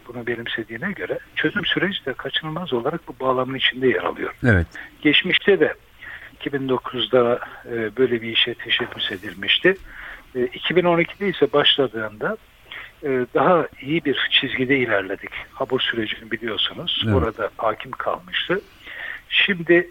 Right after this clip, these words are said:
Speaker 1: iki bin on iki ile birlikte öncelikle çözüm sürecinin adeta olmazsa olmazı diyebileceğimiz silahların sustuğu, insanların
Speaker 2: Hı hı.
Speaker 1: kışkırtıcı duygulardan, kandan azade kaldığı,
Speaker 2: Hı hı.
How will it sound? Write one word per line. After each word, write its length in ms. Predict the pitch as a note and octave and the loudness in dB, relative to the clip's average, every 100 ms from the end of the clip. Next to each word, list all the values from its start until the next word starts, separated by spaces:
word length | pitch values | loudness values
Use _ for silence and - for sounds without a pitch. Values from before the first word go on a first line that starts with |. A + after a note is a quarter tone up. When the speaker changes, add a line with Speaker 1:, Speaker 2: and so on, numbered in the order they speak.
| - | -8
Speaker 1:
iki 200 | - - | -10 -8
bin 60 | D3+ | -2
on 160 | D3+ | -2
iki 220 | D3+ - | -2 0
ile 220 | D3 A#2+ G#2 | 2 2 -2
birlikte 500 | F#2 F2+ - E3 E3+ - - - - - - | -8 -10 -4 -4 -4 -12 -18 -14 -14 -16 -2
öncelikle 800 | D#3 D#3 E3 E3+ F#3 - B2+ G#2+ | 0 2 6 6 4 -2 -4 0
çözüm 380 | - C3+ B2+ E3+ D3+ | 2 2 0 -4 -2
sürecinin 640 | - C#3 C3 C3+ C3 B2 - - | 2 2 2 0 -4 -8 -16 -12
adeta 480 | - C3 B2+ - B2 | -2 0 -2 -2 -4
olmazsa 560 | G#2 B2 B2 C3+ - B2+ | -2 -4 -4 -2 -2 -2
olmazı 440 | A2+ A#2+ A#2 C3+ | -4 -6 -10 -12
diyebileceğimiz 840 | A2 G2+ - G2 F#2+ G2 G2 G2+ F3+ - - | -10 -10 -8 -8 -4 -4 -4 -8 -10 -6 -2
silahların 480 | D#3 B2+ B2 A2 G#2+ | 2 2 0 -6 -6
sustuğu, 640 | - A#2 - - G#2 D3+ | -6 -4 -6 -6 -8 -8
insanların 720 | F#3 C#3 - C3 A#2+ A2 D3+ - - - | -6 -6 -2 -2 0 0 -2 -4 -16 -4
Speaker 2:
Hı 60 | |
hı. 220 | E2+ E2+ A#2+ | -2 0 0
Speaker 1:
kışkırtıcı 760 | - - - D3 - C#3+ F#3 D3+ | 0 0 0 0 -2 -4 -4 -4
duygulardan, 760 | A#2+ A#2 A#2 A2 A2 A2 G#2+ A#2+ | -10 -10 -4 -2 -2 -4 -10 -8
kandan 500 | - B2+ A#2+ B2+ - | -6 -6 -2 -2 0
azade 520 | A#2 A#2 B2+ A2+ A#2+ | 2 2 2 0 0
kaldığı, 640 | - G2+ F#2 E2+ F#2+ B2 E3 | -8 -8 -8 -8 -4 -2 2
Speaker 2:
Hı 100 | G#2 | 4
hı. 180 | G2 | 4